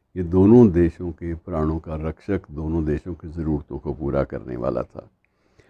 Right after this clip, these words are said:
अब समझौते के अनुसार तीन पहली नदियाँ जो थी, मैं थोड़ा सा आपको विवरण बता दूँ कि तीन पूर्वी नदियाँ जो हैं, ब्यास, रावी और सतलुज, इनका जो नियंत्रण था वो भारत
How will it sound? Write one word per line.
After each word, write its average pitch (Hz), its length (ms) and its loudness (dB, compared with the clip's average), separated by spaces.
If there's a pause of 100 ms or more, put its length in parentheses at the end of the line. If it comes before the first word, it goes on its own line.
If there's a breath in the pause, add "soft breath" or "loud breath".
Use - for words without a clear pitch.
(180)
अब 120 80 0
समझौते 117 560 6
के 143 100 0
अनुसार 131 400 4
तीन 127 320 2
पहली 117 360 4
नदियाँ 101 360 6
जो 92 120 2
थी, 95 180 -2
मैं 95 140 0
थोड़ा 104 240 0
सा 82 220 0
आपको 85 280 -4
विवरण 80 480 -4
बता 101 320 0
दूँ 67 220 -2 (840)
कि 131 80 0
तीन 147 260 10
पूर्वी 131 360 10
नदियाँ 139 340 10
जो 131 120 6
हैं, 127 240 8
ब्यास, 107 360 10
रावी 87 380 6
और 92 140 10
सतलुज, 90 500 2 (1300)
इनका 151 420 10
जो 127 280 10
नियंत्रण 101 720 8
था 95 200 4
वो 92 260 8
भारत 82 420 0